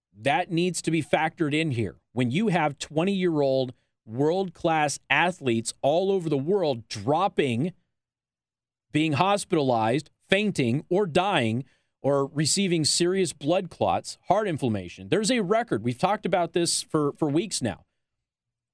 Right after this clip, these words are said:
In Germany in particular, I mean, the, the soccer players in Germany are demanding an investigation as to why so many of them are dropping on the field of play. Because it's never happened before.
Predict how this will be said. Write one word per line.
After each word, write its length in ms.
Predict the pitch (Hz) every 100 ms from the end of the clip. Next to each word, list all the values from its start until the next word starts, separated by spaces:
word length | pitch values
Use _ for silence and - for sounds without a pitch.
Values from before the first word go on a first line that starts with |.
| _ _ _ -
In 240 | 170 156
Germany 480 | - 220 311 226 160
in 80 | 139
particular, 720 | 139 - 339 - 156 123 120
I 80 | 147
mean, 280 | 160 147 131
the, 180 | 156 147
the 100 | 143
soccer 420 | 135 - 277 - 190
players 400 | - 156 143 131
in 120 | 127
Germany 400 | 160 233 165 139
are 80 | 147
demanding 800 | 127 147 143 156 208 262 190 160
an 60 |
investigation 880 | 143 131 156 - 131 156 185 - 117 - _ -
as 160 | 139
to 80 | 123
why 160 | 139 147
so 340 | - - 226
many 300 | 208 208 226
of 80 | 143
them 160 | 135 131
are 60 |
dropping 640 | 117 117 120 170 208 190 165
on 160 | 151
the 80 | 135
field 320 | - 175 165
of 100 | 143
play. 380 | - 208 180 - _ _ _ _ _ _ _ _ _ _ _ _ -
Because 220 | 160 190
it's 140 | 185 185
never 260 | 214 214
happened 440 | 180 196 208 175 127
before. 420 | 107 104 90